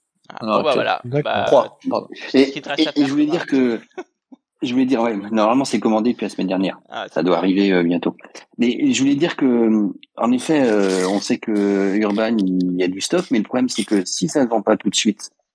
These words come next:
Speaker 4: bah, pour eux, ils ont l'impression que ça marche pas, quoi.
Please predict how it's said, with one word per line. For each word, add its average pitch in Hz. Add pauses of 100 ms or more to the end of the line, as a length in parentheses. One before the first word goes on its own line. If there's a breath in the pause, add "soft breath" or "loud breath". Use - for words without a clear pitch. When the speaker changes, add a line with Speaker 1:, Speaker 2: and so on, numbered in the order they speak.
(340)
Speaker 4:
bah, 95
pour 113
eux, 156
ils 110
ont 107
l'impression 107
que -
ça 113
marche -
pas, 180
quoi. -